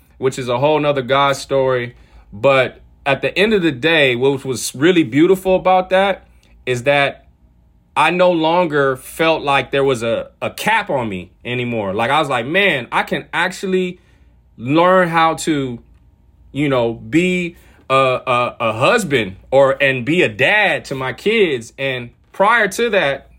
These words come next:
last thing I'll say about that is that I really, I wanted to marry my wife, but I had a real problem with being a womanizer. And,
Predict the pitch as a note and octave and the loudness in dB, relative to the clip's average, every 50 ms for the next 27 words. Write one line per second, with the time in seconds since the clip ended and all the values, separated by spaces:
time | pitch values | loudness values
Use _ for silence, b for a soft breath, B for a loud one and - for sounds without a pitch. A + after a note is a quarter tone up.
0 | - - C3+ D#3 F3 F3+ F3+ - F3+ E3 D#3 D3+ D3 D3 - E3+ D#3 D3 C#3 C3 | -20 -10 -6 -4 -2 -2 -2 -4 -6 -4 -4 -4 -6 -6 -4 -2 -2 -2 0 0
1 | C#3 C3+ C3+ - C#3+ C#3 C3+ C3 C3 A#2+ A#2 C3 B2+ B2 A2+ - - b b b | -2 -2 -2 -2 -2 -2 -2 -2 -2 -4 -4 -4 -2 -2 -4 -6 -8 b b b
2 | b b b b b b b b b _ C#3 E3 G#3 A#3 B3+ A3+ F#3+ F#3+ G3 G3 | b b b b b b b b b _ 0 2 2 2 2 2 4 4 4 6
3 | F#3 F3+ F3+ F3 E3+ E3 - - _ _ - - - - _ - - - D3 F#3 | 4 2 0 -2 -4 -8 -12 -16 _ _ -20 -20 -20 -20 _ -12 -4 0 0 2
4 | F#3+ F#3 G3 G#3+ G#3 F#3+ - - E3+ D3 D3 D3+ D#3+ F3 F#3 F3+ F3 D#3 D3 C3+ | 2 2 2 2 0 -2 -2 -4 -4 -4 -2 0 2 4 4 4 4 2 0 -2
5 | C3 B2+ B2 A#2+ A#2+ B2 A#2 A#2 B2 - - _ _ _ _ _ _ _ _ _ | -2 -2 0 0 0 0 -2 -4 -6 -10 -18 _ _ _ _ _ _ _ _ _
6 | _ - - - D3 E3+ F#3 F#3 E3+ E3 D3+ C#3+ C#3 A#2+ A#2+ B2 C#3+ D#3+ F3 F3 | _ -6 -2 2 2 4 4 4 2 2 2 0 0 -2 -4 -2 0 0 2 2
7 | E3 D#3+ - - - E3 E3 E3 E3 D#3 C#3+ C#3 C3+ B2+ B2+ B2+ B2 A#2 B2 C#3+ | 2 0 0 -4 -2 0 2 2 2 2 0 -2 -4 -4 -4 -6 -6 -4 -4 -4
8 | C#3+ C3 A#2+ A2+ A#2 C#3+ F#3+ G#3 F#3 D3 C3 A2+ G#2 G2+ F2+ F2+ F2 - - _ | -4 -4 -4 -4 -2 -2 0 0 0 0 -2 -2 -4 -4 -8 -10 -14 -20 -20 _
9 | _ _ _ _ _ _ _ _ _ _ _ _ - B2 B2 B2+ B2+ A#2+ A2+ G#2 | _ _ _ _ _ _ _ _ _ _ _ _ -4 -2 0 0 0 -2 -4 -6
10 | F#2+ | -10